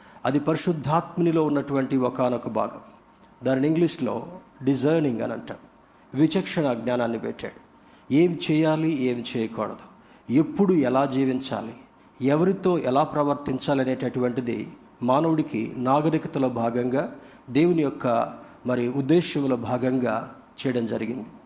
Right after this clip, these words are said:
ఈ చదువుకున్నటువంటి వాక్య భాగంలో కీర్తనకారుడి యొక్క ఉద్దేశాన్ని చూస్తే, పద్దెనిమిదవ వచనంలో "గొప్ప కొండలు కొండ మేకలకు ఉనికి పట్లు." ఎప్పుడైనా మనం టెలివిజన్, ఆ, చూసేటప్పుడు,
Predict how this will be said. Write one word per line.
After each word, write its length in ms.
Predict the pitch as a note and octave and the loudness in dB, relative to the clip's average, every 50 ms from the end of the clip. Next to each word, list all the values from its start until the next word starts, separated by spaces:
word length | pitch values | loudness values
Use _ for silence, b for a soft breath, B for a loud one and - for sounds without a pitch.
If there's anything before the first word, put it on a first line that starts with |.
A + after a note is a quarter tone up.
| - - - B B B B B B B B B B - | -20 -20 -20 B B B B B B B B B B 0
ఈ 60 | F3 - F#3 | 2 4 4
చదువుకున్నటువంటి 680 | F#3 G3+ A#3+ A#3 C4 F#3+ F3+ D#3 E3 D#3 D3 C#3 D3 C#3+ | 4 4 2 0 2 2 2 2 2 2 0 2 2 2
వాక్య 320 | C3 C3+ C#3 C#3 - - | 2 2 0 0 -2 -4
భాగంలో 580 | D3 C#3 D3 D3 C#3 C#3+ C#3 C#3 C3+ A#2 A2+ B2 | -2 0 0 0 2 2 2 2 2 2 0 -2
కీర్తనకారుడి 720 | - - D#3 D3 - E3+ D#3 D3 C#3+ - C3 B2+ B2 A#2+ | -4 -2 -2 -2 0 0 0 0 0 0 0 0 0 0
యొక్క 160 | A#2 - C3 | -2 -2 -2
ఉద్దేశాన్ని 560 | A#2+ A#2+ A#2 A#2+ C3+ C3 - - B2 A#2+ A#2 A#2 - A#2 | -2 -2 0 0 0 0 0 -2 -2 -2 -2 -4 -4 -6
చూస్తే, 400 | G2+ - - - F3+ A3+ G3+ F#3+ - - - - - - - B B B B B B - - | -8 -8 -6 -6 -4 -4 -4 -6 -10 -16 -20 -20 -20 -20 -20 B B B B B B -4 -2
పద్దెనిమిదవ 400 | B2+ A#2+ C#3 D#3+ D#3 C#3+ C3+ B2 | 2 4 4 4 4 4 2 0
వచనంలో 600 | A#2+ - - C3+ B2+ B2+ B2 A2 G#2+ C3 E3 E3+ B B B B B B C3+ | -2 -2 -2 -2 0 0 0 0 0 -2 -4 -8 B B B B B B -12
"గొప్ప 640 | B2+ A#2+ A#2+ D#3+ E3 D#3+ - - - - - - G#3+ | -4 2 4 4 4 2 -2 -14 -16 -4 2 2 2
కొండలు 760 | - - - D3 C#3 C#3 D3 C#3 C3 A#2+ A2+ - - A#3 - - - - - - | 2 4 2 2 2 4 2 2 2 2 0 -2 -4 -8 -10 -12 -14 -18 -6 0
కొండ 260 | D#3 D3 D#3 E3 E3+ | 0 2 2 4 2
మేకలకు 640 | F#3 F3 E3 C#3 C3+ B2+ - C3+ B2 A#2+ A#2+ - F3 | 2 4 4 2 2 0 0 -2 -2 -2 -2 -2 -2
ఉనికి 320 | F3 D3 B2 B2 A#2 B2 | 0 0 0 -2 -2 -6
పట్లు." 520 | A#2+ - B2+ G#2+ - - F#2+ - - - - - - - b b b b b b b b - | -6 -4 -6 -6 -6 -8 -14 -14 -14 -16 -20 -20 -20 -20 b b b b b b b b -4
ఎప్పుడైనా 360 | C3+ - D3+ D3+ D3+ D3 D3 | -2 0 2 2 2 4 2
మనం 280 | C#3+ C3 B2+ B2+ B2+ B2 - | 2 2 0 0 -2 -2 -2
టెలివిజన్, 540 | C#3+ C#3+ D3+ D3 D3 C#3 A#2+ B2+ - B2 B2 - - - - - | 0 0 2 2 2 0 0 0 -2 -2 -4 -8 -12 -16 -12 -6
ఆ, 400 | A#2+ A#2 A#2 A#2 A#2 A2+ A#2 A#2 - - - - - | -2 0 2 2 2 0 -2 -4 -6 -10 -14 -8 -6
చూసేటప్పుడు, 640 | C#3+ B2+ - D3 A#2+ B2 A#2 A#2+ C3 A#2+ A2 G#2+ A#2+ | -4 -4 -2 -2 -2 -2 -2 -2 -2 -2 -2 -4 -6